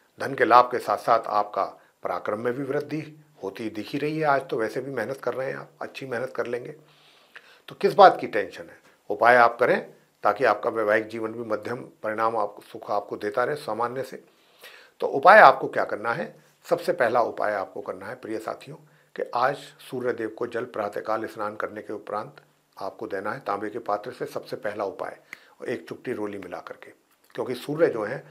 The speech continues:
पितृदोष के कारण पीड़ित अवस्था में है, तो सूर्य को जरूर आप जल दीजिएगा। और उसी टाइम पे ही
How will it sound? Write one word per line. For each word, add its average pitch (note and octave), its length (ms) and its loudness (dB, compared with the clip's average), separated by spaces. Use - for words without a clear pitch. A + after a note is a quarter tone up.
पितृदोष B2+ 440 0
के A#2 120 -4
कारण G#2+ 300 0
पीड़ित A#2 280 -4
अवस्था G2+ 340 -2
में A#2 120 -8
है, D3 120 -10
तो - 100 -12
सूर्य C3 360 0
को C3 220 -4
जरूर G#2+ 360 0
आप G2+ 200 0
जल G#2 100 -4
दीजिएगा। A2+ 480 -8
और - 80 -4
उसी F#3+ 280 -6
टाइम A2 280 0
पे A2+ 120 -2
ही C#3+ 200 -6